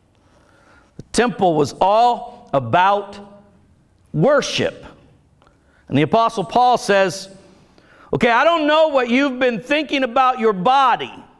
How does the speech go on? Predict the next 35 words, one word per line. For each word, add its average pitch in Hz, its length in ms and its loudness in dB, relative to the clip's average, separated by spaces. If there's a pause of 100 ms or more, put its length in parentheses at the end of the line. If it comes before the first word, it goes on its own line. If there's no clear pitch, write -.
(680)
but 214 140 2
let 285 160 2
me 349 80 -2
tell 302 320 2
you 262 160 0
what 240 160 0
God 254 300 0
says 247 260 0
about 226 680 -2
your 220 200 4
body. 214 520 2 (560)
It 247 180 2
is 277 200 0
a 262 260 2 (640)
temple." 277 880 -2 (600)
And - 100 -12
for 160 120 2
those 277 360 2
of 247 120 -2
you 285 260 2
who 269 80 2
have - 160 -4
put 277 240 0
your 233 220 2
faith 254 500 -2
in 247 560 -2
Christ, 202 800 -2 (420)
the 185 200 2
Holy 269 340 2
Spirit 254 840 0
has 214 240 2 (140)
moved 220 640 2
into 277 560 0
your 247 260 4
body, 180 1000 0